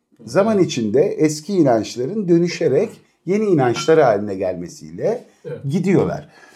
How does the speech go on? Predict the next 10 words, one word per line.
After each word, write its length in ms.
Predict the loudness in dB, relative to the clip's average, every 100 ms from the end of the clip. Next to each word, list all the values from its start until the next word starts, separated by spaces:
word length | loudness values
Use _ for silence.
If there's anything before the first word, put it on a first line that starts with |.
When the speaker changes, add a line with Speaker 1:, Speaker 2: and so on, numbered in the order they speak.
| _ -8
Speaker 1:
Şimdi, 540 | -2 2 4 4 -2 -20 _ -2
e, 500 | 0 0 0 0 -2 -6 -20 -20 -20 -18 -18 -18 _ _ _ _ -20 -20 _ _ _ -6
kolera 440 | 0 4 6 4
salgını, 680 | 4 4 2 0 -10 -10 -12 -16 _
şey, 340 | -8 -8 -8 -16 -20 -20 -20 _ _
kızamık 380 | -10 -2 -2 0
salgını 400 | 0 0 0 -6
ortaya 300 | -10 -10 -14
çıktığı 280 | -14 _ -18
zaman 360 | -12 -10 -10